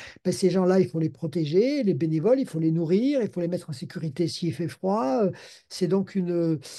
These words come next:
Parfois, euh, quand on détourne et qu'on met en place un parcours de secours,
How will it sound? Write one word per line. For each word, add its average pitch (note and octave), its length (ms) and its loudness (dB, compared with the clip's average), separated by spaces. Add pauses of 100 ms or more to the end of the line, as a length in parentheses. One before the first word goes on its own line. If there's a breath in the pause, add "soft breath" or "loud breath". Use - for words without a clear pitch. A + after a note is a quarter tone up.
(220 loud breath)
Parfois, G3+ 600 4
euh, F#3 480 -8
quand F#3+ 200 -2
on F3+ 80 4
détourne G#3+ 500 2
et F3 80 0
qu'on F3 160 -2
met F#3 160 0
en F3+ 80 -2
place F#3+ 240 -4
un E3+ 80 -4
parcours F3 380 -6
de D#3+ 100 -2
secours, A3+ 640 0